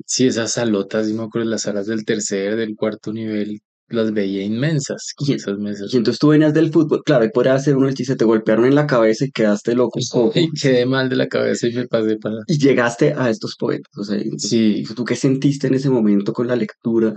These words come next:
Speaker 2: O sea, ¿cómo, cómo, cómo se generó ese, esa transformación?
Speaker 1: Pues, a ver, eh, era, mm, proyectar como un mundo deseado,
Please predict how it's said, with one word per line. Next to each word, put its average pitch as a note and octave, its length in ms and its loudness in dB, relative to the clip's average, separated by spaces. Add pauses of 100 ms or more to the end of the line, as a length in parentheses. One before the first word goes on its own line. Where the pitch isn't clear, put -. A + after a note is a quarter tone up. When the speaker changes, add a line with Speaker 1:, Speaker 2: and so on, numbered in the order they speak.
(140)
Speaker 2:
O G#2 120 -6
sea, G#2 100 -4
¿cómo, G2 260 -6
cómo, A2 280 -10
cómo A2+ 200 -2
se C3+ 120 -6
generó A#2+ 340 0
ese, A2+ 320 -2
esa A2 240 -6
transformación? - 720 -4 (460)
Speaker 1:
Pues, A2 800 2
a G2 80 -4
ver, G#2+ 220 0
eh, G2+ 420 -2 (600)
era, G#2+ 360 -2 (140)
mm, A#2+ 1040 -2 (1400)
proyectar B2 920 0
como D#3 380 0
un B2+ 200 -2
mundo C3+ 360 2
deseado, C#3 600 0